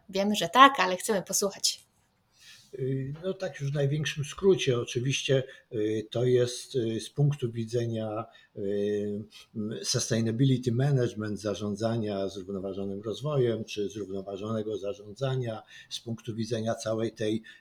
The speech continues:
Speaker 2: y, fali legislacyjnej, jak to mówią, tsunami legislacyjnego Komisji Europejskiej w obszarze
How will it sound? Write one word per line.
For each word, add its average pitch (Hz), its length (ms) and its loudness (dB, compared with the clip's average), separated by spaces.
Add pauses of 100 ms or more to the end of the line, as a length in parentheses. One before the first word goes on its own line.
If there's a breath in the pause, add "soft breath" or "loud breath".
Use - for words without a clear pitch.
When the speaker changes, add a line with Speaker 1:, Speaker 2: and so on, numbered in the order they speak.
(100)
Speaker 2:
y, 101 640 0 (160 soft breath)
fali 117 720 -2
legislacyjnej, 110 1400 -2 (240 soft breath)
jak 92 180 -6
to 101 100 -10
mówią, 104 300 -2
tsunami 117 680 -2
legislacyjnego 104 1040 -4
Komisji 101 420 -4
Europejskiej 101 840 -2
w 92 60 -8
obszarze 101 520 -2